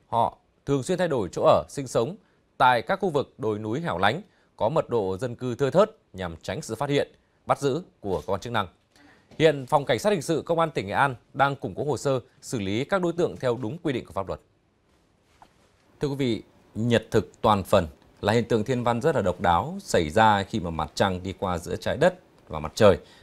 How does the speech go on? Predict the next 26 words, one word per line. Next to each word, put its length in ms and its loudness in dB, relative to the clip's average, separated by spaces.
tạo 140 2
thành 160 -4
một 100 -6
đường 160 -4
thẳng. 180 0
Và 120 2
nhật 160 2
thực 140 -4
toàn 200 2
phần 340 2
thì, 220 -6
à, 140 0
sẽ 380 0
xuất 220 0
hiện 240 6
vào 180 -6
ngày 100 -4
hôm 140 -2
nay 180 4
là 60 -14
ngày 140 -4
tám 160 -6
tháng 80 -10
tư 160 -6
đấy 160 -6
ạ. 0 -